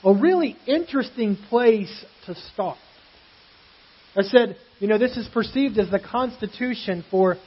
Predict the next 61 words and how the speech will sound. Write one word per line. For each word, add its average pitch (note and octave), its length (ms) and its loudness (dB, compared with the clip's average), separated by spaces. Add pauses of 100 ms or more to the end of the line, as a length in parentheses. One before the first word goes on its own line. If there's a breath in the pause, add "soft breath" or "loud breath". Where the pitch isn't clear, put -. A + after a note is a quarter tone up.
(320 soft breath)
for G3+ 200 4
the, F3+ 300 -6 (240)
for G#3 100 4
the G3 80 0
kingdom A#3 380 -4
of G3+ 160 0
God, G#3+ 260 6
and F3 180 -8
Jesus A#3+ 480 -6 (320 loud breath)
is F#3+ 240 4
laying A#3+ 380 0
out, A#3 160 2
and G3+ 60 -6
he A3 140 0
starts D4 360 2
with B3+ 120 -14
these A3 160 -12
statements B3 480 -6
that A3+ 160 -4
in G#3+ 200 -8
some D#4+ 240 -2
ways A#3 300 2 (340 soft breath)
they A3 100 8
can A3 200 -4
be C4+ 160 -4
perplexing, A#3+ 580 -4
they G3+ 80 4
can A3 140 -8
be D4 100 0
confusing. A3 460 -4
"Blessed D4+ 320 2
are C4 60 2
the G#3+ 200 -4
poor," G#3 380 4 (320 loud breath)
it G#3 220 6
says A#3+ 200 0
in G#3 160 -2
Luke, C#4+ 240 -2
or A3 60 2
"the G#3 80 -4
poor C#4 260 2
in A3 80 -2 (160)
spirit," D#4 260 0
it G3+ 120 -2
said A#3 160 0
in G3+ 100 -8
Matthew, A3+ 460 -4
and, F3 80 -4 (260 loud breath)
and G3+ 120 2
"blessed D#4+ 280 2
are C4+ 60 -6
the A3+ 80 -8
meek," B3 400 -4
and G#3+ 100 -4
we B3 80 -6
say, A#3+ 240 -4
"Wait D4+ 200 -4
a B3 40 -2
minute, F3 320 -6
what C#4+ 160 2
is, F#4 180 -2